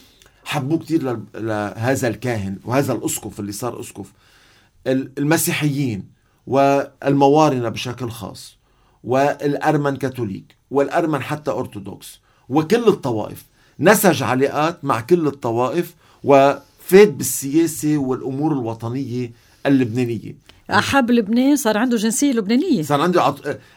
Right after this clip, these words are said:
Speaker 1: لبنان عطوه،
Speaker 2: عطوه
Speaker 1: عطاه
Speaker 2: الجنسية
Speaker 1: الجنسية.
Speaker 2: اللبنانية.
Speaker 1: يعني فخر للبنان وفخر للدولة اللبنانية أنه تعطي شخص مثل البطريرك أغاجانيان، يلي صار بعدين بطريرك بعد سنتين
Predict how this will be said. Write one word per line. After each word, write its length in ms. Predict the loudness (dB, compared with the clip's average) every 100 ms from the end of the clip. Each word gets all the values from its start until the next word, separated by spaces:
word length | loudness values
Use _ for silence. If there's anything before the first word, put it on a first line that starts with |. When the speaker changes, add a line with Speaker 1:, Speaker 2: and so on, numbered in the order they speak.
| -2
Speaker 1:
لبنان 560 | 6 6 8 6 8 6
عطوه، 340 | 2 4 4
Speaker 2:
عطوه 240 | 4 4 6
Speaker 1:
عطاه 200 | 6 4
Speaker 2:
الجنسية 120 | 2
Speaker 1:
الجنسية. 320 | 0 2 2
Speaker 2:
اللبنانية. 440 | 2 -2 -2 2
Speaker 1:
يعني 200 | 4 4
فخر 360 | 4 2 2 0
للبنان 640 | 2 4 2 0 -4 -4 -6
وفخر 320 | -8 -6 -2
للدولة 580 | -2 0 4 4 4 2
اللبنانية 720 | 2 0 0 -2 -2 -4 -4 _ _
أنه 220 | 2 2 2
تعطي 400 | 2 0 0 -4
شخص 500 | -4 -6 -8 -10 -14 _ -2
مثل 240 | 2 2 4
البطريرك 800 | 2 4 0 -2 0 2 2 -2 -6
أغاجانيان، 680 | -2 -2 -2 -4 -4 -4 -2
يلي 200 | -2 -4
صار 240 | -4 -4
بعدين 440 | -4 -6 -6 -8 -10
بطريرك 500 | -12 -8 -4 -2 -4 -10 -20 _ _ -4
بعد 280 | -2 0 -2
سنتين 580 | -6 -6 -4 -2 -2